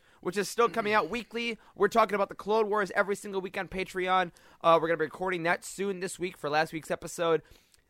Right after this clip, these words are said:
If you're on Patreon, you also got a new Legends Look Back episode today. The guys talked about Dark Empire, uh, which is a classic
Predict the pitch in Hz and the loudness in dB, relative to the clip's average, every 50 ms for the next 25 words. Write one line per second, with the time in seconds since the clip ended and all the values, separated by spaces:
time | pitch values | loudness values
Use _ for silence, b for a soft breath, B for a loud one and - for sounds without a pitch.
0 | b b b _ _ 220 190 185 254 254 233 175 226 247 226 - - 240 247 247 | b b b _ _ -2 0 2 2 2 2 0 -2 -4 -4 -2 -2 0 0 0
1 | 233 240 - - 226 226 - 240 214 208 240 233 226 202 220 247 247 214 247 240 | 0 0 2 2 2 4 2 0 4 4 4 4 4 2 0 -2 0 0 0 0
2 | 214 196 240 175 156 156 196 254 - - 262 240 233 220 226 226 - 220 190 - | 0 -4 -8 -8 -4 0 0 0 2 4 4 4 4 4 0 -4 -6 -8 -6 -4
3 | 220 208 175 - 202 202 202 175 151 139 208 208 208 196 - 214 214 208 - 185 | -4 -4 -4 -4 -4 -4 -4 -4 -2 0 0 0 0 0 0 0 0 0 0 0
4 | 180 220 220 - - - _ - 196 226 254 - - - _ _ - 233 311 349 | 0 2 2 0 -4 -10 _ 6 8 8 8 6 2 -6 _ _ 4 4 4 4
5 | 330 - - 220 185 156 120 110 107 - - b b b b b b b b b | 2 2 4 4 4 4 2 -4 -12 -16 -20 b b b b b b b b b
6 | - 170 165 156 156 156 160 160 151 147 143 156 180 180 - 190 190 180 156 - | 2 2 4 4 4 4 4 4 4 4 2 -2 -4 -2 -2 -2 -2 -2 -4 -6
7 | - - _ _ _ - - 151 190 180 180 - _ - - - - 208 240 240 | -12 -18 _ _ _ -20 -6 -2 -2 -2 -2 -2 _ -10 -12 -8 0 4 8 8
8 | 240 226 - - 170 151 - - - | 8 8 6 2 -2 -2 -2 -8 -14